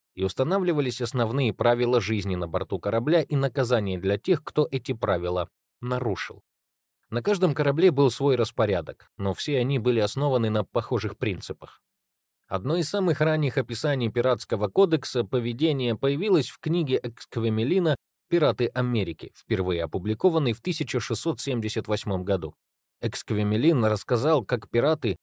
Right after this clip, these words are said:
созывали на борту корабля совет, прежде чем отправиться в плавание за добычей. На этих предварительных собраниях решалось, где раздобыть провизию для плавания. Когда все было решено, пираты отправлялись в путь и нападали на какое-нибудь испанское поселение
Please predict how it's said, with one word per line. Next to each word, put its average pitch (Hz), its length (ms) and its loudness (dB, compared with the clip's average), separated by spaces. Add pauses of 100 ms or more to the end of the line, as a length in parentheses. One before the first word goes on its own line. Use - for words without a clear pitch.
(120)
созывали 147 500 2
на 123 160 0
борту 123 320 0
корабля 127 400 2
совет, 113 460 -2
прежде 95 340 -2
чем 95 220 -2
отправиться 113 560 -2
в - 80 -20
плавание 101 480 0
за 104 100 0
добычей. 120 520 -2 (260)
На 98 160 0
этих 90 240 -8
предварительных 101 680 -2
собраниях 139 540 0
решалось, 127 420 0
где 107 280 0
раздобыть 113 480 0
провизию 98 480 -2
для 110 180 0
плавания. 92 540 -6 (560)
Когда 165 260 0
все 190 220 4
было 165 180 6
решено, 165 480 2
пираты 156 400 2
отправлялись 127 720 2
в - 140 -16
путь 175 300 2
и 123 180 -2
нападали 120 560 2
на 110 100 0
какое-нибудь 117 720 0
испанское 110 500 -4
поселение 151 680 0